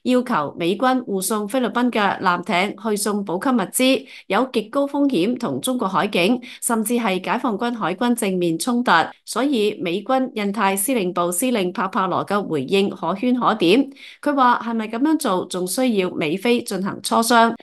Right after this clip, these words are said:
即係話美軍嘅聲明可以講到支持你菲律賓去衝衝衝，但係要真正落手落腳去護送，就要想一想，談一談，即係話再傾下啦，有啲無謂去到咁盡嘅味道。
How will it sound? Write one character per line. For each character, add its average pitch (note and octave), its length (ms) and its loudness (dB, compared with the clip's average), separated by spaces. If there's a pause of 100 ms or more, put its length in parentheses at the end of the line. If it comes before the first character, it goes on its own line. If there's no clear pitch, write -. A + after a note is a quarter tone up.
(120)
即 C#4 100 -2
係 A3+ 140 0
話 F#3+ 320 4
美 F#3+ 140 -2
軍 D4+ 160 -4
嘅 C4 120 -2
聲 C#4+ 220 0
明 G3+ 320 2
可 F#3+ 120 -2
以 A#3 180 -2
講 E3 260 -2
到 G3+ 280 4
支 C4 220 -4
持 E3 180 -4
你 D#3 140 0
菲 F#3+ 140 -2
律 A#3+ 100 2
賓 B3 300 0
去 G3 200 2
衝 C4 240 -2
衝 C4 200 -2
衝， C4 340 2 (200)
但 B3 100 -4
係 A#3+ 140 0
要 C4+ 140 -2
真 D#4+ 280 4
正 A#3+ 240 0
落 G3 120 0
手 G#3 180 -2
落 A#3 220 0
腳 G3+ 140 -2
去 G3+ 100 -4
護 F3+ 240 -2
送， G3+ 320 2
就 G3 120 -4
要 G3+ 280 4
想 G3 300 -4
一 C4 60 2
想， A3+ 380 2 (180)
談 D3+ 260 -8
一 B3 120 -2
談， E3+ 360 4
即 B3 120 -6
係 F#3 180 -2
話 E3+ 280 4
再 F#3 180 -6
傾 A#3+ 200 -2
下 F#3 160 2
啦， A3+ 360 4 (160)
有 F3 160 2
啲 B3 240 0
無 D#3 200 -8
謂 F3 240 0
去 F#3+ 140 -4
到 F#3 140 -4
咁 F#3+ 200 -2
盡 F3+ 200 -2
嘅 F3+ 120 0
味 E3+ 160 2
道。 E3+ 400 4